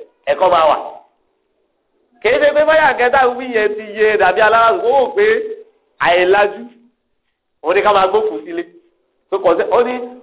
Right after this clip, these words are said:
ó ní kódà ibì kan wà, àfẹnudọ́ bá kú sọ́sibítù lókun, tí ò bá kú sọ́sibítù, wọ́n gbọ́dọ̀ tó,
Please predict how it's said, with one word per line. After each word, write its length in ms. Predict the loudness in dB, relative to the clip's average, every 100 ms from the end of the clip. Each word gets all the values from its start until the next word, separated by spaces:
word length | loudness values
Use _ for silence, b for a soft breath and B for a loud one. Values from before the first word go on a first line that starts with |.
| -2
ó 100 | 0
ní 80 | 2
kódà 280 | 0 0
ibì 200 | 0 -4 -2
kan 200 | 0 2
wà, 120 | 0 -2 -14 _ _ _ _
àfẹnudọ́ 520 | -4 -2 -6 -2 0
bá 160 | 2 0
kú 100 | -2
sọ́sibítù 540 | -2 -4 -4 -12 -4
lókun, 300 | -2 0 0
tí 60 | 0
ò 160 | 2
bá 120 | 4 2
kú 120 | 0
sọ́sibítù, 460 | -4 -4 -4 -6 -4
wọ́n 160 | -2 0
gbọ́dọ̀ 240 | 0 -2
tó, 60 | -4